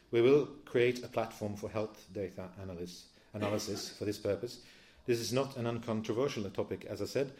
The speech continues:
and I expect some discussion right here. In, uh, to sum up, our goal is to expand this industry in Norway, both because we need the jobs and the taxes it would generate, but just as importantly,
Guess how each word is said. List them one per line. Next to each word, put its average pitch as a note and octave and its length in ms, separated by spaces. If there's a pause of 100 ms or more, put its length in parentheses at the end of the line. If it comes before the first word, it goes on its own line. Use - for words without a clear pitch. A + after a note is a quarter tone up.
(200)
and A#2 120
I A2+ 40
expect - 440
some G2 180
discussion F2 500
right F2 240
here. F2+ 120 (3250)
In, C#3+ 360 (320)
uh, A2+ 500 (300)
to - 100
sum C#3+ 260
up, F2+ 160
our G2+ 100
goal B2+ 240
is B2 140
to A#2 80
expand C3+ 500
this G2 140
industry F#2+ 400
in F#2+ 100
Norway, G2 280
both C#3+ 320
because G#2+ 340
we G#2 80
need A#2 320
the G2+ 80
jobs F2+ 500 (100)
and A#2 180
the A#2 60
taxes - 480
it F#2 140
would F2+ 100
generate, F#2 460 (520)
but - 100
just C3+ 260
as B2 120
importantly, G#2+ 640